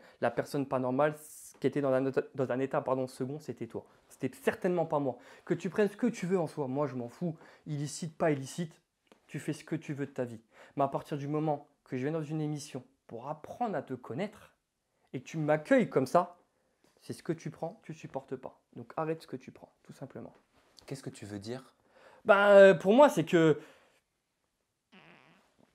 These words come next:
Speaker 1: voilà, elle prend, elle prend pas forcément, elle, à mon avis, voilà, j'ai pas rentré dans sa vie privée,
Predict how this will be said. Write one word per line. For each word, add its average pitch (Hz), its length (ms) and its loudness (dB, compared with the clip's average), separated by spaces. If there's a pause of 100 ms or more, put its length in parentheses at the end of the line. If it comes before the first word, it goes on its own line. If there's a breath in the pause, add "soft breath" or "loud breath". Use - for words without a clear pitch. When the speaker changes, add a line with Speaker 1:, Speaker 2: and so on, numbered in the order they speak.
(360)
Speaker 1:
voilà, 247 340 12
elle 175 140 12
prend, 196 260 10
elle 180 140 12
prend 190 160 8
pas 269 120 10
forcément, 208 380 6
elle, 180 160 12
à 180 80 12
mon 185 80 8
avis, 220 360 6
voilà, 208 200 8
j'ai 170 140 2
pas 202 100 6
rentré 190 220 2
dans 190 40 4
sa 190 140 2
vie 175 140 0
privée, 202 440 2